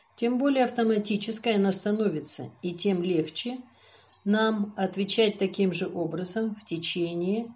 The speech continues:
оставшегося времени суток. Иначе это с-, очень сложно. Почему? Мы все делаем ошибки. Никто не идеален.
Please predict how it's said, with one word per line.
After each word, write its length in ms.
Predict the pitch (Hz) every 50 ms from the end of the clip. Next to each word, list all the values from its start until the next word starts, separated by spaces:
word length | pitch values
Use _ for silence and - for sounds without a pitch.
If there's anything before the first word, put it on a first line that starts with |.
| - -
оставшегося 800 | 170 160 - - - 156 156 156 - - 190 190 185 - - 180
времени 400 | 170 180 175 175 180 180 196 208
суток. 400 | 202 - 220 196 - - - - - - _ _ _ _ _ _ _ _ _ _ _ _ _ _ _ _ - 196
Иначе 460 | 196 196 202 208 220 208 - - 220
это 340 | 214 - 190 - - 190 190
с-, 200 | - - - - -
очень 480 | 202 196 180 160 165 - - 147 143
сложно. 580 | - - - - - 151 - - - - - - - _ _ _ _ _ _ _ _ _ _ _ _ _ _ _ _ _
Почему? 560 | - 185 180 - - 208 202 214 247 285 285 - - _ _ _ _ _ _ _ _ _ _ - - - - - _ _ _ _ _ _ _ _ _ _ -
Мы 320 | 214 226 247 269 277 277
все 380 | 277 - - - - 302 311 285
делаем 540 | 233 208 226 226 226 226 226 226 220 214 208
ошибки. 580 | 208 - - 160 - - - - - - - - _ _ _ _ _ _ -
Никто 680 | 190 202 220 247 254 247 - - - 202 180 156 143 - - -
не 260 | 190 175 185 196 202 - - 180
идеален. 580 | 165 165 170 165 151 147 139 135 143 208 -